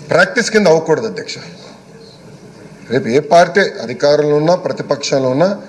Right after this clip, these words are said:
ఈ ప్రాక్టీస్ కరెక్ట్ కాదు. హౌస్ గౌరవం పెరగాలి, చర్చ జరగాలి, ఇష్యూస్ పైన హోరాహోరీగా చర్చ జరగాలి. నేను కో-, నేను ఆ-, ఆశిస్తున్నా.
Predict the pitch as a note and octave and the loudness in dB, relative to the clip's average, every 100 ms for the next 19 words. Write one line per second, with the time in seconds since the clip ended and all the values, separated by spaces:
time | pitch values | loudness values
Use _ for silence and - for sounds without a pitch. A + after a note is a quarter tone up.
0 | - - - - - - E3 - B2 B2+ | -10 -8 -6 0 -2 0 -6 -2 -4 -4
1 | D#3 C#3+ C#3+ - - - - - - - | -2 0 0 -2 -12 -20 -20 -20 -20 -14
2 | A#2+ C3 E3+ F3+ A#2+ C#3 E3+ F3+ D#3 D3 | 0 0 2 0 2 4 4 2 0 -2
3 | C3+ C#3+ D#3 E3 F#3+ - - - - - | 0 4 4 2 -6 -12 -20 -20 -20 -20
4 | - - - - C#3+ - C#3+ A#2+ B2+ C#3 | -20 -20 -4 -2 -2 0 -2 0 0 2
5 | D3+ E3 D3+ - D#3 - - D3 D3 E3+ | 2 0 -2 -6 -6 -4 -2 0 2 0
6 | F3 A2+ C#3 F#3+ F#3 F3+ F#3 F3+ D#3 C#3 | -2 0 4 6 6 4 2 0 0 -2
7 | D#3+ C#3+ C#3+ D3 C#3+ B2 - - - - | -2 0 2 0 0 -6 -10 -20 -20 -20
8 | - - - G#2+ C3 G#2 F#2+ G#2 A2+ B2+ | -18 -14 -4 0 0 0 -2 -2 -2 -2
9 | D#3+ - - D#3 | -6 -4 -2 -2